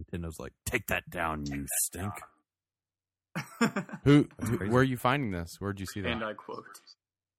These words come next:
Speaker 1: I just, I just typed it in, "Nintendo <laughs> Cafe controller" on Google. And it has the first thing that shows up is this picture, and then you click on it and it says, "This has been removed." Like,
Speaker 3: Okay,
Speaker 1: oh.
Speaker 3: I'm gonna try it. But you can see it for,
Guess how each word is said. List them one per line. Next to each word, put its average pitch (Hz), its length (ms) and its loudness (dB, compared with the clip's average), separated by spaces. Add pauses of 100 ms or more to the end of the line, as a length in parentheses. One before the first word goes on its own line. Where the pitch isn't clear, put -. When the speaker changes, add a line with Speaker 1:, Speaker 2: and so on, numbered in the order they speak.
(400)
Speaker 1:
I 107 80 2
just, - 180 -8 (640)
I 107 80 2
just 104 200 -6
typed 104 240 0
it 92 80 -6
in, 95 200 -2
"Nintendo 107 640 -2
<laughs> - 340 -16
Cafe 104 340 0
controller" 92 400 -2
on 90 140 -2
Google. 90 380 -2 (720)
And 87 80 -8
it 82 60 -6
has 92 240 -2
the 85 100 -8 (240)
first 101 200 -2
thing 95 100 -4
that 87 80 -6
shows 92 200 -2
up 90 200 -4
is 78 60 -10
this 82 80 -10
picture, - 360 -6
and - 140 -12
then 87 80 -4
you 80 80 -6
click - 240 -8
on 82 140 -6
it - 80 -10
and - 80 -12
it 80 60 -12
says, 80 260 -8
"This 82 180 -8
has 78 80 -14
been 87 160 -12
removed." 80 420 -10 (200)
Like, 90 220 -16
Speaker 3:
Okay, 87 180 -12
Speaker 1:
oh. 120 240 -8
Speaker 3:
I'm 87 160 -6
gonna 85 160 -4
try 85 280 0
it. 80 120 -2 (380)
But 104 100 4
you 107 100 4
can 101 160 -4
see 117 240 0
it 135 140 -4 (760)
for, - 380 -6